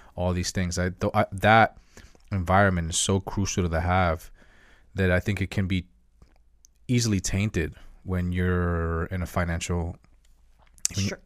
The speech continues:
Speaker 2: Yeah.
Speaker 1: Yeah, when you ha-, like, when you're having financial hardship.
Speaker 2: Yeah, that's why I'm stressing it.
Speaker 1: Yeah.
Speaker 2: I think you and I were,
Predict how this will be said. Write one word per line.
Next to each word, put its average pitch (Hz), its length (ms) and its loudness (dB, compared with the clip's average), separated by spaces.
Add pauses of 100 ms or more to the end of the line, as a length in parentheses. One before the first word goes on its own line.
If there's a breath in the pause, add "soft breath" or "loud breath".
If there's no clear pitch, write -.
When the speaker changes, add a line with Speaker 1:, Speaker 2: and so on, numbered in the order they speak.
Speaker 2:
Yeah. 95 240 -2
Speaker 1:
Yeah, 98 120 0
when 87 140 0
you 92 80 -2
ha-, 104 140 -2
like, 90 260 -2
when 92 100 -2
you're 90 120 0
having 87 160 0
financial 85 400 -2
hardship. - 420 -4 (540 loud breath)
Speaker 2:
Yeah, 240 160 6
that's 226 240 2
why 247 100 6
I'm 208 140 0
stressing 196 580 -2
it. 254 320 -4
Speaker 1:
Yeah. 180 180 2 (120)
Speaker 2:
I 196 180 -2
think 220 320 -2
you 214 220 0
and 202 160 -2
I 190 240 -2
were, 190 680 -2